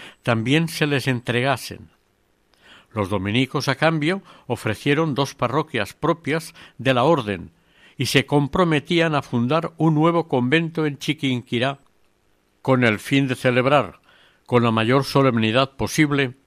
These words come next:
el culto divino y conceder la salida de la Santa Imagen siempre que fuese menester para interceder ante cualquier grave problema que surgiese,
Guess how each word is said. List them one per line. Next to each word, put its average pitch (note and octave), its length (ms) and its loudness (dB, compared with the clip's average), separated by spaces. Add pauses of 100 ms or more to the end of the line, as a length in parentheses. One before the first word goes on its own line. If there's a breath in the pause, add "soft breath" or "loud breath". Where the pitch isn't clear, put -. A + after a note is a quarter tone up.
el A2 180 -2
culto C3+ 360 2
divino B2 460 0 (580 soft breath)
y B2+ 100 0
conceder C3 720 2 (400 loud breath)
la B2 160 0
salida E3 500 2
de C#3 160 2
la A#2+ 140 2
Santa D#3 400 0
Imagen C3 500 -2 (300 loud breath)
siempre E3+ 600 0
que - 160 -4
fuese D#3 440 0
menester C#3+ 640 0 (440 soft breath)
para A#2+ 180 4
interceder B2 840 0
ante A#2 360 -2
cualquier C3+ 500 0
grave C3+ 320 2
problema C#3+ 600 -2
que D#3 140 -6
surgiese, - 680 -4